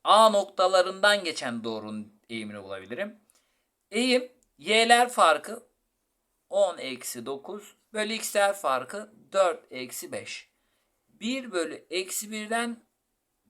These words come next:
eksi bir. Eğim eksi bir. Hangi noktayı alayım? A ikisini alayım bu sefer. Eğimi var. A iki noktasını da almış olayım. Üzerinde bir nokta olduğu için.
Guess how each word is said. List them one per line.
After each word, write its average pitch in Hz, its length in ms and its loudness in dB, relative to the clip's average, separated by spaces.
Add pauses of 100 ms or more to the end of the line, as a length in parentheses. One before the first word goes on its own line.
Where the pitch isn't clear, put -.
(460)
eksi 160 380 -8
bir. - 280 -16 (380)
Eğim 175 260 -4
eksi - 280 -10
bir. - 180 -20 (500)
Hangi 269 340 2
noktayı 170 440 -2
alayım? 190 340 -2
A 226 240 6
ikisini 139 340 -4
alayım - 260 -12
bu - 40 -20
sefer. - 420 -20 (840)
Eğimi 226 340 0
var. 147 420 4 (300)
A 220 240 8
iki 220 260 -4
noktasını 202 540 -8
da 170 120 0
almış 190 360 0
olayım. 143 260 -10
Üzerinde 170 400 -6
bir 156 80 -10
nokta 143 300 -8
olduğu 117 300 -4
için. 113 420 -14